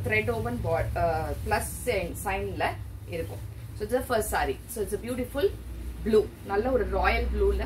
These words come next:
பிங்க் கலர் பார்டர்ஸ். And these borders are on either sides. இந்த மாதிரி ஜரி பார்டர் இருக்கு. For closer look, I will show you. This is the plus sign.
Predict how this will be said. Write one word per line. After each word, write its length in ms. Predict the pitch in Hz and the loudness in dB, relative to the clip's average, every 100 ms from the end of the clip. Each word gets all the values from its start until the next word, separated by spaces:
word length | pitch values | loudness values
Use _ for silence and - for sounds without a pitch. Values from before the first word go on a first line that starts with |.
| - | -4
பிங்க் 240 | 202 262 254 | -2 -2 0
கலர் 240 | 247 247 170 | -2 -2 -2
பார்டர்ஸ். 420 | 156 147 - - - - - - | -2 0 -2 0 -2 -2 -8 -6
And 180 | 185 196 196 | -2 0 0
these 200 | 202 208 | 2 2
borders 380 | 202 208 233 269 | 4 2 4 2
are 180 | 254 226 | 0 0
on 160 | 214 247 - | 0 -2 -2
either 240 | 175 165 | 0 0
sides. 340 | 170 156 123 - - | 0 -2 -2 -6 -10
இந்த 240 | 208 214 208 | -6 -2 0
மாதிரி 260 | 196 240 294 | 0 -2 -4
ஜரி 280 | 180 180 190 | 0 2 0
பார்டர் 380 | 175 147 156 160 | -2 -6 -6 -6
இருக்கு. 280 | 131 190 - - - - - | -6 -4 -4 -6 -10 -10 -8
For 140 | - 240 | -2 0
closer 360 | 262 269 339 302 | 2 2 2 0
look, 200 | 285 277 | 0 0
I 100 | 220 | -2
will 180 | 233 | -4
show 200 | - 240 | 0 2
you. 160 | 202 262 381 - - - - | 2 0 -6 -10 -14 -14 -2
This 160 | 277 285 | 0 2
is 140 | 285 | 0
the 140 | 277 285 - - - | 0 -4 -6 -12 -6
plus 220 | 185 - - | -2 -2 -2
sign. 200 | 131 | -6